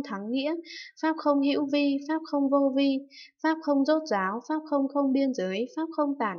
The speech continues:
mạn, pháp không không đổi khác, pháp không bản tánh, pháp không tự tướng, pháp không cộng tướng, pháp không tất cả pháp, pháp không chẳng thể nắm bắt được, pháp không không tánh, pháp không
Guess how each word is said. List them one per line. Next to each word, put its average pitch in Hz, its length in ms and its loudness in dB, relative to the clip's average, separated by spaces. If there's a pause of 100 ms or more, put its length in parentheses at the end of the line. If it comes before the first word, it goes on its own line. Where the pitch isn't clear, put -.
mạn, 202 200 -2 (460)
pháp 302 180 -2
không 277 220 0
không 277 260 0
đổi 196 180 0 (120)
khác, 302 220 0 (180)
pháp 311 160 -2
không 277 240 -2
bản 190 200 -2 (120)
tánh, 175 260 -4 (120)
pháp 311 120 -2 (100)
không 294 140 0 (100)
tự 214 160 -2 (100)
tướng, 202 260 -2 (520)
pháp 320 140 0
không 285 280 0
cộng 233 280 0
tướng, 196 260 -4 (100)
pháp 311 160 -2
không 302 180 -2 (100)
tất 320 200 0
cả 214 160 -2 (160)
pháp, 294 180 -2 (200)
pháp 311 100 -2 (100)
không 285 180 2
chẳng 226 200 -4 (140)
thể 202 80 -4 (140)
nắm 180 180 -6
bắt 294 200 -4
được, 214 220 0 (480)
pháp 285 160 -2
không 254 240 2
không 254 180 0 (120)
tánh, 190 180 -2 (220)
pháp 311 100 -2 (120)
không 294 120 0